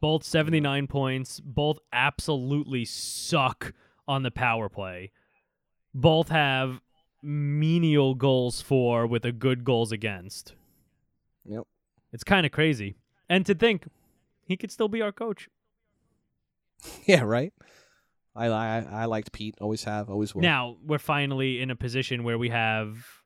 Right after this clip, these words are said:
Speaker 1: Barry Trotz, who's doing a tremendous job with the Islanders. But
Speaker 2: Barry Trotz.
Speaker 1: it is really interesting how similar Nashville and the Islanders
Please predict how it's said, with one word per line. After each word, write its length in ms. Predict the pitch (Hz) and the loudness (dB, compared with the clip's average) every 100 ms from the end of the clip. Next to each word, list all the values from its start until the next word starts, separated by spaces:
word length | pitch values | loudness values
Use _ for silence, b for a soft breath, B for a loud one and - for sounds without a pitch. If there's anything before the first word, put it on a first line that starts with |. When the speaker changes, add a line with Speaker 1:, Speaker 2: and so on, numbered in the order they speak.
| _ _ _ _ | _ _ _ _
Speaker 1:
Barry 380 | 147 156 117 107 | 2 2 4 -2
Trotz, 420 | - 135 117 - | 2 2 2 0
who's 160 | 117 107 | -6 0
doing 340 | 131 117 113 - | 0 0 -4 -4
a 160 | 113 | -4
tremendous 480 | 113 131 123 113 104 | -4 -2 -2 -2 -4
job 300 | 123 117 107 | 0 0 0
with 100 | 104 | -4
the 80 | 113 | -6
Islanders. 480 | 101 98 98 104 117 | -6 -8 -8 -8 0
But 200 | 156 302 | 4 6
Speaker 2:
Barry 300 | 302 311 294 | 4 2 0
Trotz. 600 | - 285 302 294 302 294 | -2 -4 -2 0 4 8
Speaker 1:
it 100 | 254 | 8
is 140 | 190 | 8
really 320 | 170 180 165 | 6 6 6
interesting 560 | 151 143 135 143 127 123 | 2 0 -2 0 -2 -2
how 360 | 113 123 117 113 | 0 0 0 -6
similar 680 | - - - 170 156 123 117 | -8 -6 2 4 4 2 0
Nashville 560 | 120 120 120 - 120 113 | -2 -2 -2 -2 -4 -4
and 100 | 110 | -4
the 80 | |
Islanders 560 | 110 110 107 107 104 101 | -4 -4 -6 -6 -8 -8